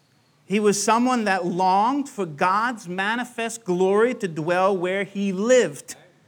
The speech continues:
And we saw that, we see that in, uh, Second Samuel chapter six, where he longs for the ark of God to be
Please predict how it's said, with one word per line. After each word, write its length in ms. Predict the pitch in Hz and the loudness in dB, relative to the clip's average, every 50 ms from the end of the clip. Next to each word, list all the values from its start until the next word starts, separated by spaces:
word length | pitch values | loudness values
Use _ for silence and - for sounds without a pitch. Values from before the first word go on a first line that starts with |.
| _ _ _ _ _ _ _ _ _ _ _ - | _ _ _ _ _ _ _ _ _ _ _ -8
And 340 | 165 170 170 175 175 170 165 | -6 -4 -2 -2 -2 -2 -2
we 120 | 175 175 | -2 -4
saw 500 | 165 - - - - 240 247 269 285 262 | -4 -4 -4 -4 -2 -2 0 0 0 0
that, 480 | 226 208 190 185 185 185 175 180 170 170 | 0 0 0 2 2 0 0 -2 -4 -4
we 100 | 180 190 | -6 -6
see 220 | 170 - - 247 | -6 -6 -6 -4
that 200 | 214 214 202 190 | -2 -2 -2 0
in, 280 | 185 170 170 165 160 160 | -2 -2 -4 -4 -6 -6
uh, 140 | 151 143 139 | -6 -6 -6
Second 360 | - - 208 180 - 208 180 | -6 -6 -6 -4 -4 -6 -6
Samuel 420 | - - 190 185 190 190 190 180 | -4 -2 -2 -2 -2 -2 -4 -6
chapter 440 | 175 - - 185 175 170 - - 151 | -8 -6 -6 -6 -6 -6 -8 -12 -16
six, 400 | 139 - - 247 233 233 233 - | -14 -8 -6 -6 -6 -6 -6 -8
where 120 | 180 170 | -8 -8
he 120 | 160 165 160 | -6 -6 -8
longs 560 | 156 160 175 185 202 208 214 220 214 202 - | -8 -6 -4 -2 -2 -2 -2 -4 -6 -8 -12
for 160 | - - 196 | -12 -12 -10
the 160 | 165 170 175 - | -10 -10 -12 -12
ark 380 | - 175 185 196 208 208 - - | -8 -6 -4 -4 -4 -6 -8 -10
of 160 | 175 156 156 | -12 -10 -8
God 400 | 156 180 175 185 185 185 175 - | -6 -4 -4 -4 -4 -6 -8 -10
to 80 | 180 156 | -12 -10
be 360 | 143 143 180 185 185 175 | -8 -6 -6 -4 -6 -6